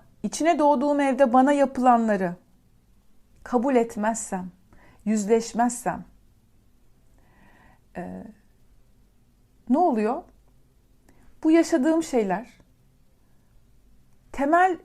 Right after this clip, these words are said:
bir inanç, çekirdek bir inanç ya da ne demiştik? Şema.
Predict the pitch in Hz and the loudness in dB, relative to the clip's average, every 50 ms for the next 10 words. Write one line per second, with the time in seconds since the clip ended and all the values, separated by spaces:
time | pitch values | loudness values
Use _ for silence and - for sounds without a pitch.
0 | _ - 226 269 285 254 - - 247 247 262 247 220 202 190 - - - - - | _ -6 -4 -4 -4 -4 -2 2 4 4 4 4 2 0 -2 -6 -10 -14 -10 -8
1 | 240 240 - 311 285 247 311 320 311 - - 262 262 - 233 240 240 220 196 185 | -8 -6 -2 -2 -2 -2 -2 -6 -6 -8 -10 -8 -4 0 2 2 2 2 0 -2
2 | 190 - - - - - 226 240 220 262 254 269 277 247 262 233 208 190 - - | -6 -10 -14 -18 -10 -6 -4 -2 0 0 0 0 0 0 0 0 -2 -4 -6 -10
3 | 254 247 - - - - - 247 240 233 220 190 180 180 | -12 -12 -12 -14 -16 -8 -4 -2 -2 0 0 -2 -4 -8